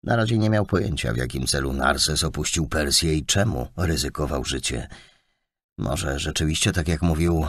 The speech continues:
Arsanes, na dworze był zdrajca? Jakiej przynęty użył, by wywabić maga do Bizancjum?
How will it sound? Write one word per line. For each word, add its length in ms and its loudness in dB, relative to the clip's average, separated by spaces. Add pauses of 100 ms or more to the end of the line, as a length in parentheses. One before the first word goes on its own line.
Arsanes, 640 4
na 160 2
dworze 320 0
był 200 0
zdrajca? 720 0 (960)
Jakiej 380 -6 (140)
przynęty 880 0
użył, 460 2
by 240 -2
wywabić 580 0
maga 400 2
do 160 -2
Bizancjum? 840 -4